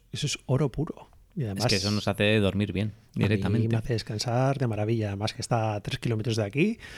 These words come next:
Speaker 1: donde
Speaker 2: Mm.
Speaker 1: vivimos nosotros, que es una gozada. Pues ahí hubo momentos que yo me he dado cuenta que no estábamos solapando.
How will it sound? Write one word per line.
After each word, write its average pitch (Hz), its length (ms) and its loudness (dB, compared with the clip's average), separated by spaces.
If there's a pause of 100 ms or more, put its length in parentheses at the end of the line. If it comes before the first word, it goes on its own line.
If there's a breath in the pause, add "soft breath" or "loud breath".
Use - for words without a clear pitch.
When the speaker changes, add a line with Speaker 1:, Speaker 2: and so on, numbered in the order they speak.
(160 loud breath)
Speaker 1:
donde 113 220 0
Speaker 2:
Mm. - 20 2
Speaker 1:
vivimos 123 200 4
nosotros, 123 380 0
que - 140 -4
es - 100 -6
una 127 100 2
gozada. 101 420 -2 (480 loud breath)
Pues 107 240 2
ahí 123 140 4
hubo 147 240 10
momentos 170 440 4
que - 160 -4
yo 98 100 -6
me 101 80 -6
he 101 40 -4
dado 98 120 -4
cuenta 101 220 -6
que - 80 -8
no 98 60 -6
estábamos 143 300 0
solapando. 160 640 -4